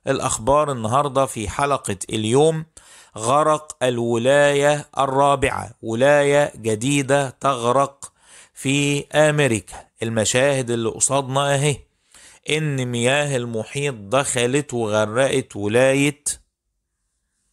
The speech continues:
أوشان كالورينا. <clears throat> عفوا. ويعني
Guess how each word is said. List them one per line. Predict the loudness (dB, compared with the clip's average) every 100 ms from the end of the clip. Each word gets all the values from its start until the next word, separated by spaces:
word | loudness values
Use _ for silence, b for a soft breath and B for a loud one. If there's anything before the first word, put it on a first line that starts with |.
| _ _ _ _ _ _ _ _ _ _ _ 0
أوشان | 2 2 -2 -4
كالورينا. | -2 0 2 0 0 0 0 -4 B B B B B -4
<clears throat> | 0 2 0 -2
عفوا. | -2 0 0 -2 _ b b b 0
ويعني | 2 4 2 -4 -10 _ _ _ _ _ _ _ -10 -4 -2 -2 -4 -4 -6